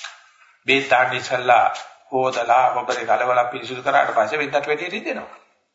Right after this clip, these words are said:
අර ජීවන දාලේ වගේ නෙමෙයි බේත් දාන්න ඉස්සලා සුද්ධ කරාට පස්සේ රිදෙනවා.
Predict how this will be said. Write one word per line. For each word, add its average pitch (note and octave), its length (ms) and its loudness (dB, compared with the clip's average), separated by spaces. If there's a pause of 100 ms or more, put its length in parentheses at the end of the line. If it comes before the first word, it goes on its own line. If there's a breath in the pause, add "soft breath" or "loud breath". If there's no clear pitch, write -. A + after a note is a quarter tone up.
(1500)
අර A#2 100 -4
ජීවන B2 320 -10
දාලේ B2 260 0
වගේ C#3 240 0
නෙමෙයි D3 280 -2 (220)
බේත් B2 260 -8
දාන්න B2 200 2
ඉස්සලා B2 260 -6
සුද්ධ C3+ 200 -8
කරාට C3+ 240 0
පස්සේ A3 220 -4
රිදෙනවා. A#3+ 480 -4